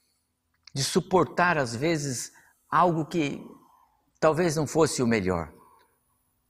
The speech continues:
Não quiseram esperar, saíram para Moabe em busca de oportunidades. Moabe é terra cruel. Ficar em casa e aguardar pela provisão do Senhor ainda é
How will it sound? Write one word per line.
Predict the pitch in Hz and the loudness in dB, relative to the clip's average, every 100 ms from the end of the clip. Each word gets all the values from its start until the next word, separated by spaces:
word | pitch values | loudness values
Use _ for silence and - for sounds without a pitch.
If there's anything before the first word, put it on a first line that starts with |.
| _ - | _ -2
Não | 135 | -2
quiseram | 127 104 117 110 | 0 0 2 2
esperar, | 101 - - 98 85 76 - _ _ _ _ | -2 -4 -2 0 -2 -6 -16 _ _ _ _
saíram | - - 120 120 113 95 | -10 -2 2 2 2 0
para | 104 104 92 | 0 0 0
Moabe | 95 92 87 80 - _ _ _ - | 0 -2 -2 -6 -12 _ _ _ -4
em | 107 | -2
busca | 101 123 - 104 | 2 0 0 -4
de | 101 104 107 - - | -4 -4 -6 -8 2
oportunidades. | 135 135 - 110 - 107 95 82 76 76 - - - _ _ _ _ _ _ _ _ _ _ _ _ _ _ | 4 4 2 0 0 -4 -4 -2 -2 -4 -8 -10 -12 _ _ _ _ _ _ _ _ _ _ _ _ _ _
Moabe | 90 95 98 92 82 | 0 2 2 0 -4
é | |
terra | - 82 80 78 | -4 -4 -4 -6
cruel. | - 82 67 50 - _ _ _ _ _ _ - - | -8 -8 -8 -10 -14 _ _ _ _ _ _ -14 -8
Ficar | - 127 170 160 | -4 2 2 2
em | 135 | 0
casa | 151 139 113 131 | 2 2 2 2
e | |
aguardar | 127 131 117 135 139 | 4 4 4 2 2
pela | 127 120 | -2 -2
provisão | - 135 120 110 143 135 | 0 0 0 2 2 2
do | 123 | -4
Senhor | - 110 123 120 | -4 0 2 2
ainda | 113 139 110 98 | 0 0 0 2
é | 104 95 | 0 -4